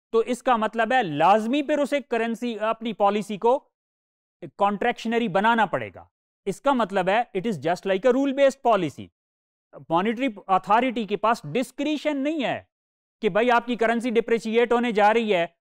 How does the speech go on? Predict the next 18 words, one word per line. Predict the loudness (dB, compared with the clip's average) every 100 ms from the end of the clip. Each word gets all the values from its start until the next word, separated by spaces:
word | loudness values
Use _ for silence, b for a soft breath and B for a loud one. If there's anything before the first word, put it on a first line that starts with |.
| -2
तो | 2
आप | 2
पॉलिसी | 2 0 -2 -2
ना | -2
टाइट | 0 0 0
करें, | -6 -10 -12 _ _ -10
ये | -4 0
डिस्क्रिशन | -2 -2 -4 -2 -2
नहीं | -2 -4 -4
है। | -6
अगर | -4 -2
एक्सचेंज | -4 -4 -2 0
रेट | 0 0
का | 0
टारगेट | 2 2 0 -2
अचीव | -2 -4 -2
करना | -2 0
है, | -2